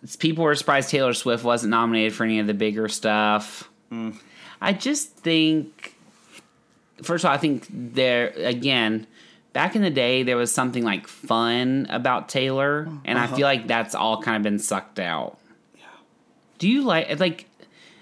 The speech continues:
Speaker 1: I don't know, it's weird, like, there was a point in time where if she put out a C D, I would go buy it that day.
Speaker 2: Right. I'm not, but no.
Speaker 1: I still haven't listened to her C D all the way through, I don't think.
Speaker 2: No, me either.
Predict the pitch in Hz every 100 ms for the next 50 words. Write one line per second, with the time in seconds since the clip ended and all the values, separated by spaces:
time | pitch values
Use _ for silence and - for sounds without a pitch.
0 | - - 233 233 180 151 156 175 160 127
1 | 107 143 196 190 170 143 147 143 135 113
2 | - 160 160 135 120 127 110 110 113 107
3 | 101 104 95 87 82 69 - - - -
4 | - - - - - - - - 110 113
5 | 110 95 - - - _ _ _ - 123
6 | 123 110 95 101 - 98 98 82 - -
7 | 139 165 - 147 127 101 101 107 104 101
8 | - 95 95 92 95 95 104 95 92 71
9 | 85 85 - - 110 95 92 92 95 98